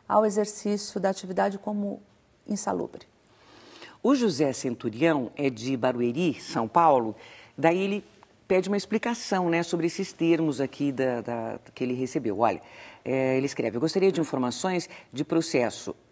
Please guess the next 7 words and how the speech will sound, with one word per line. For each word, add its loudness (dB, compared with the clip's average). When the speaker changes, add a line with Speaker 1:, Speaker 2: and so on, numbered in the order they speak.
Speaker 2:
que -10
foi 0
considerado 0
procedente 2
a 2
ação -4
e 2